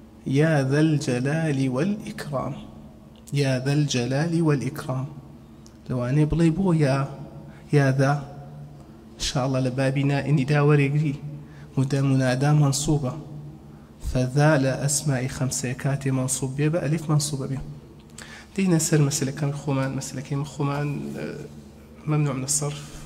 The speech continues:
تۆزێ زەحمەتە. بەس ئینشاءالله خوای گەورە ئاسانێکا بۆمان، شێوە جوانێک گەێنین پێتان و لی تێگەن.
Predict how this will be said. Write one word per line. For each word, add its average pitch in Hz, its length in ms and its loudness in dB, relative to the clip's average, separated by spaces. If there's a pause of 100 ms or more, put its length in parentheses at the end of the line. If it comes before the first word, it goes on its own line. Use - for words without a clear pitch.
(480)
تۆزێ 143 260 -4 (100)
زەحمەتە. 139 480 -8 (840)
بەس - 140 -6
ئینشاءالله 147 440 -4 (880)
خوای 139 180 -6
گەورە 139 200 -4
ئاسانێکا 139 600 -6
بۆمان، 139 300 -6 (640)
شێوە 143 300 -2
جوانێک 139 340 -4
گەێنین 135 300 -4
پێتان 143 520 -4
و 147 60 -2
لی 139 220 -6
تێگەن. 127 300 -6